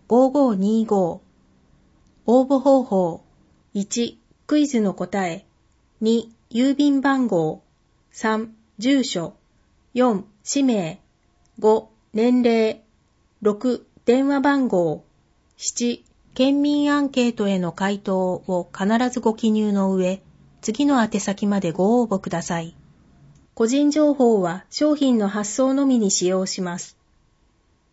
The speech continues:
はがき、郵便番号八五零の八五七零、住所不要。長崎県広報課、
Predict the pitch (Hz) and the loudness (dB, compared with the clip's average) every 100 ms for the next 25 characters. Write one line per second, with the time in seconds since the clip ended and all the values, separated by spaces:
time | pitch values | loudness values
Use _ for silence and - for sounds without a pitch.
0 | - 214 240 240 233 226 _ _ _ _ | -8 -4 -2 -2 -6 -8 _ _ _ _
1 | _ - 269 285 294 285 277 277 247 208 | _ -2 0 2 2 2 2 0 0 2
2 | 185 165 - _ _ 202 - 285 294 285 | 2 2 -6 _ _ -8 -6 0 2 4
3 | 233 233 214 180 - - 202 277 285 277 | 4 2 0 -2 -4 -8 -6 -2 0 0
4 | 208 185 208 220 208 185 _ _ _ _ | 0 -2 -2 -2 -2 -4 _ _ _ _
5 | _ - 254 285 220 190 180 180 180 180 | _ -4 0 0 0 -4 -2 0 0 -2
6 | 180 _ _ _ _ _ _ - 208 269 | -4 _ _ _ _ _ _ -4 -2 -2
7 | 269 285 - 226 196 185 220 233 233 226 | -2 -6 -2 -2 -2 -2 0 2 2 0
8 | 220 202 190 | -2 -6 -6